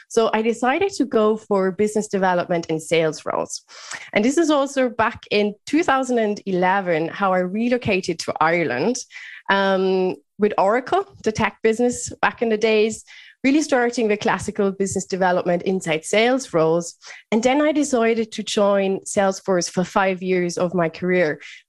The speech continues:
really going into account executive roles, working with a lot of startups at the day, um, S M Bs, really helping them to kind of scale their, their business, helping them to grow their revenue as well. And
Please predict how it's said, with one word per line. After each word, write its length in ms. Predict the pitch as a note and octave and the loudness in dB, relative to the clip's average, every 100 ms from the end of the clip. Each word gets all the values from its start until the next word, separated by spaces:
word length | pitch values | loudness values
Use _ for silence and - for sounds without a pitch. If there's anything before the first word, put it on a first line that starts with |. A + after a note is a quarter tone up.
| - | -2
really 380 | C4 B3 B3+ A3+ | 2 4 2 0
going 520 | G3 G#3+ G#3+ G#3 G#3 | 0 2 2 0 -2
into 380 | F#3+ - - G#3 | -4 -4 -2 0
account 440 | - - - G3 D#3+ | 0 -2 0 0 -2
executive 640 | - G#3+ - G#3+ G3+ - | -2 -2 0 0 0 2
roles, 320 | G#3 G3+ G#3 | 2 2 2
working 400 | G3+ - - A#3 | -2 -6 -8 0
with 120 | A#3+ | 2
a 60 | G3+ | 2
lot 180 | G3+ F#3 | 2 0
of 80 | - | -4
startups 640 | - F#3+ G3 - C#4 - | -2 0 0 -2 -4 -2
at 160 | A#3+ - | -4 -2
the 80 | A#3 | -2
day, 380 | A#3+ A#3+ A#3+ - | 2 2 0 0
um, 300 | F#3+ F#3+ F#3 - - - _ _ _ - | 0 0 -4 -8 -20 -20 _ _ _ -2
S 220 | F#3 G3+ A3+ | -2 2 2
M 260 | G3+ F#3+ | 0 -2
Bs, 520 | G3+ G#3+ A#3 A#3 G#3+ | -2 0 2 2 -2
really 260 | G3 G#3+ G#3 | -2 0 2
helping 460 | G3 G3 F#3+ G#3 G3 | 2 0 2 0 2
them 240 | F#3 F3+ | 2 0
to 160 | - F#3 | -6 -4
kind 220 | G3 F3 | -2 0
of 60 | |
scale 320 | - - F#3 F3+ | -2 0 2 2
their, 440 | F3 E3 D#3+ D#3 | 2 2 2 0
their 160 | D#3+ D#3+ | -2 -2
business, 680 | G3 A3 A#3 A#3 A#3+ - - - | 0 2 4 2 2 -4 -16 -6
helping 300 | F#3+ F#3+ G#3 | -2 -2 -2
them 160 | F3+ F3+ | -2 -4
to 120 | - | -6
grow 640 | E3 F3+ F#3 F3 E3+ E3+ - | -4 2 2 4 0 -2 0
their 140 | D#3+ | 0
revenue 540 | D#3 E3+ A#3+ C4+ G3 E3+ | 2 0 2 2 2 2
as 180 | E3+ | 2
well. 420 | E3+ D#3+ D#3 E3 - - - _ - | 2 2 2 -2 -8 -20 -20 _ 0
And 280 | G#3 G#3+ | 2 2